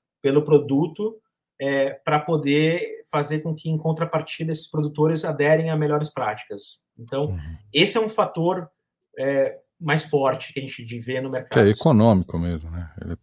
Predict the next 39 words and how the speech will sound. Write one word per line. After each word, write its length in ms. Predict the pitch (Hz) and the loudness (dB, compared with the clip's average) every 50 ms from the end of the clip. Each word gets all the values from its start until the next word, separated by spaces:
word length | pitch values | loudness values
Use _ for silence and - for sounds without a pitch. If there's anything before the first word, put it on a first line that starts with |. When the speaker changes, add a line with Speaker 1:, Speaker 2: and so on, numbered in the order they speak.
| _ _ | _ _
Speaker 2:
totalmente 460 | - 117 117 - 120 104 107 98 - 98 | -4 -4 -2 0 0 0 0 0 -2 -4
econômico. 380 | - 87 82 82 82 80 - _ _ _ _ _ _ _ _ _ _ _ _ | -4 -4 -4 -4 -6 -10 -12 _ _ _ _ _ _ _ _ _ _ _ _
Speaker 1:
Exatamente, 800 | 135 143 143 147 135 - 180 175 156 110 - - - - - _ _ | 2 2 2 2 0 -2 -2 -2 -4 -4 -6 -10 -14 -18 -20 _ _
que 100 | _ - | _ -2
atinge 680 | 131 127 - - - 156 151 156 143 151 165 160 156 156 | -2 -2 -2 -2 -2 0 0 0 0 0 -4 -4 -2 -4
o 60 | 151 | -4
financeiro 520 | - - 160 160 160 156 - 151 143 151 | -2 -2 0 0 0 0 0 0 0 2
da 100 | 151 160 | 2 0
empresa, 420 | 160 - 143 120 107 104 - - _ _ _ _ _ _ _ _ _ _ _ _ - | 0 -2 -2 -2 -2 -4 -4 -10 _ _ _ _ _ _ _ _ _ _ _ _ -4
é, 180 | 110 110 110 | -2 -2 -2
que 120 | 110 - 143 | 2 2 0
é 40 | |
a 40 | 139 | 2
questão 260 | - 160 160 165 160 | 2 0 2 2 2
Speaker 2:
Sim. 60 | 165 180 | 2 2
Speaker 1:
de 120 | 175 170 | 2 0
mitigação 420 | 170 165 - 165 190 180 - 202 | 0 -2 0 0 0 0 0 0
de 120 | 196 185 160 | 0 0 -2
risco, 340 | 139 131 117 117 - - 107 | -2 -2 -4 -6 -8 -10 -10
né? 160 | 120 151 156 - _ _ _ _ _ _ _ _ _ _ _ _ _ - | -10 -12 -12 -14 _ _ _ _ _ _ _ _ _ _ _ _ _ -14
É, 280 | - - - - - _ _ _ _ _ | -12 -10 -10 -12 -14 _ _ _ _ _
e 120 | 139 147 180 | -2 -2 -2
o 60 | 196 | 0
segundo 640 | - - 247 220 165 160 185 202 220 240 240 262 277 | 0 -2 -2 -2 0 0 0 0 0 0 0 0 -2
fator, 720 | - - 214 208 - - 147 143 147 156 190 233 277 - - | 0 0 0 0 0 0 0 2 2 2 2 0 -2 -4 -10
que 120 | - - | -14 -10
também 340 | 156 - 147 135 139 147 160 | -2 0 0 2 2 2 2
é 40 | 160 | 2
tão 200 | 156 - 170 170 | 0 0 -2 -2
forte 380 | 165 - 147 151 151 151 - - | -2 0 0 0 0 -2 -6 -6
quanto, 480 | - 170 175 190 202 196 - - 156 | -2 -2 0 0 0 -4 -4 -8 -12
que 120 | 156 - 135 | -12 -6 -4
daí 200 | 147 139 139 147 | 0 2 2 2
é 80 | 143 | 2
mais 280 | 139 143 147 151 151 147 | 2 0 0 0 0 0
de 80 | 151 | -2
compliance, 840 | 151 - 165 160 156 - 147 135 127 127 120 110 - 117 - - 120 | -4 -2 -2 -2 -2 -2 -2 -2 -2 -2 -2 -4 -6 -6 -8 -10 -10
de 80 | 120 117 | -12 -10
transparência, 1000 | 120 143 143 147 - - 151 147 143 139 143 151 151 - - - 160 160 156 - | -4 -4 -2 -2 -2 0 0 0 0 0 0 0 -2 -2 -4 -4 -4 -4 -4 -8